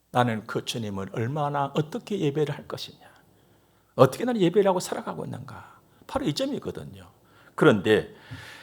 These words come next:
마태복음 제이 장을 보면은 첫 성탄 예배를 드렸던 동방의 박사들, 우리 잘 알잖아요. 그분들이 나오는데, 그분들을 통해서 우리가 성탄의 예배,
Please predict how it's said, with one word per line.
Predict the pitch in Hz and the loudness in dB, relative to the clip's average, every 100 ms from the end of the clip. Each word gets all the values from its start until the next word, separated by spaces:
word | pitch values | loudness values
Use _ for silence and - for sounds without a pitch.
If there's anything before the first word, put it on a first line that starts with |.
| - - - - - | -20 -20 -20 -10 10
마태복음 | 165 180 220 294 277 | 12 12 8 6 4
제이 | 190 147 127 - - - - 143 185 | 6 8 8 2 -6 -14 -2 2 4
장을 | 214 151 | 4 4
보면은 | 113 101 90 117 156 - - | 2 2 2 -2 -8 -14 0
첫 | 523 | 0
성탄 | - 285 269 277 | 2 -2 -2 2
예배를 | 160 123 139 | 4 4 4
드렸던 | 110 98 - 117 - | 2 0 0 -2 2
동방의 | 117 120 135 185 196 | 4 6 4 4 0
박사들, | 104 - - - 98 107 | -2 -4 -2 -2 -6 -4
우리 | 113 | -4
잘 | - - | -2 -4
알잖아요. | 95 - 107 - - - - _ _ _ - 165 | -4 -2 -4 -4 -12 -16 -20 _ _ _ -12 -8
그분들이 | - 123 127 113 104 | -2 2 2 2 2
나오는데, | 98 98 87 85 123 202 - - - - - 139 | 2 2 -2 0 0 0 -6 -20 -20 -16 -10 -6
그분들을 | - 139 151 151 | 2 2 4 2
통해서 | - 165 160 156 | 0 -2 0 0
우리가 | 127 160 214 277 - - | 2 4 2 0 -16 -8
성탄의 | - 247 - 220 196 180 127 | -6 -4 -6 -4 -4 -2 0
예배, | 101 - - | 0 -2 -12